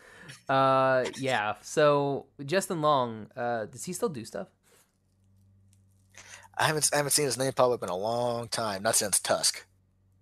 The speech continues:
Speaker 1: Oh, God,
Speaker 2: That, uh,
Speaker 1: Tusk.
Speaker 2: <laughs>
Speaker 1: Why you gotta bring Tusk in this?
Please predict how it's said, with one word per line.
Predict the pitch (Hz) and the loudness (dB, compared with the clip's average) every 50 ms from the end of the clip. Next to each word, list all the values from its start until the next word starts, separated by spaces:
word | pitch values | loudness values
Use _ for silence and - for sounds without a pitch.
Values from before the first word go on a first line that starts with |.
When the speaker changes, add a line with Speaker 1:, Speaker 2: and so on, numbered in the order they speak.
| _ _ 139 | _ _ -16
Speaker 1:
Oh, | - - - _ - - - | -16 -16 -20 _ -20 -14 -6
God, | - 98 90 - - _ _ - | -4 -4 -4 -4 -8 _ _ -6
Speaker 2:
That, | - | -4
uh, | 87 85 85 80 85 | -2 -2 -2 -2 -4
Speaker 1:
Tusk. | 90 - - - - - _ _ _ _ _ _ _ _ _ - - 906 932 - - - - - - - - - - - - 554 480 480 - - - | -6 -10 -14 -16 -20 -20 _ _ _ _ _ _ _ _ _ -8 -8 -8 -8 -8 -10 -10 -12 -12 -12 -8 -8 -8 -6 -4 -4 -4 -2 -2 -2 0 0
Speaker 2:
<laughs> | 175 - - - - - - - - - _ _ - - - - - - - - _ - | -2 -2 -2 -8 -8 -8 -8 -10 -12 -16 _ _ -18 -12 -10 -8 -8 -8 -10 -14 _ -6
Speaker 1:
Why | 127 127 147 180 | -4 -2 0 0
you | 226 208 | 4 4
gotta | 214 202 190 | 4 4 4
bring | 160 151 170 165 156 143 | 2 2 0 0 0 0
Tusk | - - 139 156 190 214 - - - - - | -2 2 4 4 4 6 4 -2 -4 -8 -12
in | 120 95 | -10 -10
this? | 98 - - - - - - - | -10 -12 -14 -14 -16 -16 -16 -16